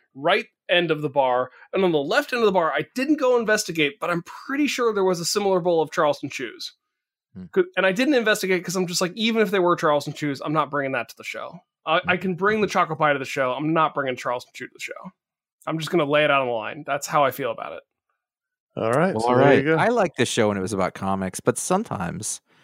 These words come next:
Speaker 2: this stuff has
Speaker 1: I
Speaker 2: to
Speaker 1: thought I was
Speaker 2: happen.
Speaker 1: supposed to bring a snack, enough for the whole class. I'll send you each,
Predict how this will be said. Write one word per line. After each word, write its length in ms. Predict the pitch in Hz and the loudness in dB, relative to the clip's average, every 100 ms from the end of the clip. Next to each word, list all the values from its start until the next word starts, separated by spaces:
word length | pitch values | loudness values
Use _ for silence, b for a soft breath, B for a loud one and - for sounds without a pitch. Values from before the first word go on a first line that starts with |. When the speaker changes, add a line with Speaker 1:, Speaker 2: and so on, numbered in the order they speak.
| b b b | b b b
Speaker 2:
this 140 | - 104 | 0 2
stuff 200 | - 95 | 2 2
has 120 | - | 2
Speaker 1:
I 20 | |
Speaker 2:
to 60 | 403 | 2
Speaker 1:
thought 100 | 403 | 0
I 40 | |
was 120 | 427 - | 0 0
Speaker 2:
happen. 120 | 370 | 0
Speaker 1:
supposed 100 | 359 | -2
to 60 | |
bring 140 | 370 370 | 0 0
a 40 | |
snack, 580 | - 339 370 415 254 - 214 220 302 285 - | 0 0 0 0 -2 -6 -12 -14 -18 -8 -2
enough 240 | 220 240 | 2 0
for 120 | 254 233 | 2 0
the 60 | |
whole 180 | 214 254 | 2 0
class. 360 | 262 233 156 165 | 0 0 0 0
I'll 80 | |
send 260 | 202 - 220 | 0 0 0
you 120 | 190 170 | 0 0
each, 300 | 185 170 | -4 -6